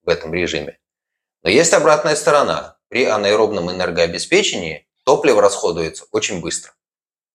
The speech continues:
Представьте себе, что у вас в одном и том же движущемся средстве стоят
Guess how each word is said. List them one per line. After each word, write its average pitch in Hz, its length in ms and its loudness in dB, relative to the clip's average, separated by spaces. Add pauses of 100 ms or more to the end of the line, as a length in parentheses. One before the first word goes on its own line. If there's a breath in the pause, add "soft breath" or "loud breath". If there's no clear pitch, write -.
(580 loud breath)
Представьте 127 520 2
себе, 202 440 2
что - 260 0
у 120 220 0
вас 139 420 2
в 104 80 -6
одном 120 320 0
и 113 40 -4
том 113 220 0
же 92 100 -6
движущемся 101 640 -4
средстве - 640 0 (1080)
стоят 131 720 2